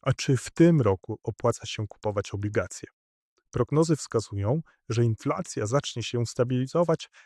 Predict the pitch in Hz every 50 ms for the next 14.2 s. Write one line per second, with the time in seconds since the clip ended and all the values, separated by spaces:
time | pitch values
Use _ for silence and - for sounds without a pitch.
0 | _ _ - 117 - - - - 160 - - 165 - - 123 113 - 120 110 104
1 | - 156 156 147 135 113 107 101 104 104 104 101 104 98 101 98 92 - - -
2 | 90 87 - - - - - _ _ _ _ _ _ _ _ _ _ _ - 123
3 | 120 127 117 107 113 101 90 - - 117 135 139 _ _ _ _ _ - 110 110
4 | 107 104 110 123 143 143 139 117 - - 147 143 135 131 127 120 113 101 - 107
5 | - 143 160 180 - - - 151 147 - _ _ _ _ - 135 131 123 131 127
6 | 127 127 127 123 - - - - - 113 120 147 170 - - - - - 120 117
7 | 107 - 117 113 - - 107 104 - 113 104 107 92 95 87 80 - _ _ _
8 | _ - 120 110 101 - - - - - 208 180 170 160 - - _ _ _ _
9 | - 120 113 135 151 165 160 151 - - - - - - 110 - - - - 175
10 | 185 180 160 151 143 - _ _ _ _ _ _ - 147 127 113 107 117 143 151
11 | 147 131 113 98 107 107 98 - 110 - - 98 95 92 92 95 _ _ _ _
12 | _ _ _ _ _ _ _ _ _ _ _ - 117 107 - 139 143 147 139 123
13 | 123 123 123 123 113 120 110 117 123 123 120 117 113 113 107 101 98 98 101 104
14 | - - 170